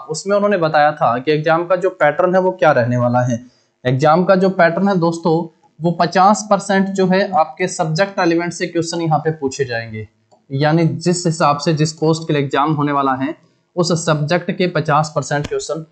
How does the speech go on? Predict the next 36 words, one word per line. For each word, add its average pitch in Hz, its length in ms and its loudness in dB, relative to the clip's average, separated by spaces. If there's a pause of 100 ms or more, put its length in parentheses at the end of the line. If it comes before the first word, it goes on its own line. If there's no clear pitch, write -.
(140)
पूछे 147 260 0
जाएंगे। 107 400 -6 (460)
अब 170 160 4
जो 196 160 4
बच 185 300 2
गए 226 140 2
हैं 226 220 4
पचास 202 480 2
परसेंट 202 420 -2 (440)
वो 156 240 -2
क्वेश्चन, 190 640 -2 (140)
इसमें 185 280 2
आप 220 140 4
सबको 190 340 0
पता 143 280 -2 (200)
कि 170 100 0
total 202 420 2
hundred 190 320 2
परसेंट 190 440 -2
में 147 80 -2
से 170 140 -2
हमारे 160 400 2
यहाँ 190 160 0
हरियाणा 151 360 0
जीके 185 280 -4
का 196 120 0
जो 196 140 0
वेटेज 143 400 0
है 185 60 0
वो 190 80 2
ट्वेंटी 165 320 0
फ़ाइव 156 300 0
परसेंट 143 300 -4
रहता 117 280 -8
है, - 160 -20 (400)
यानी 160 240 2